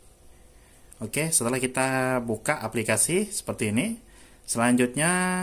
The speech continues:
kita pilih teman-teman mau download di wilayah mana. Misalkan di sini Bang Deso mau mendownload daerah Selat Melaka. Kemudian selanjutnya di sini kita klik menu.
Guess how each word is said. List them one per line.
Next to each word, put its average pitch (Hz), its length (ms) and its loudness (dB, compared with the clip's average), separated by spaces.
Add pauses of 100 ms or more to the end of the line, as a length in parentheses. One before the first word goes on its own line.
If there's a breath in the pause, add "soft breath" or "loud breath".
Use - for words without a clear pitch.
kita 143 320 -2
pilih 170 400 2
teman-teman 131 400 4
mau 147 240 2
download 139 320 2
di 127 160 6
wilayah 123 240 4
mana. 120 400 0 (160)
Misalkan 113 560 0
di 120 80 2
sini 123 240 0
Bang 120 160 0
Deso 147 560 -2
mau 107 160 -2
mendownload 107 400 -2
daerah 101 400 0 (560)
Selat 110 320 -2
Melaka. 110 480 -2 (880 soft breath)
Kemudian 139 240 4
selanjutnya 156 560 2
di 151 160 -2
sini 127 240 0
kita 113 400 -2
klik 120 240 -2
menu. 113 400 0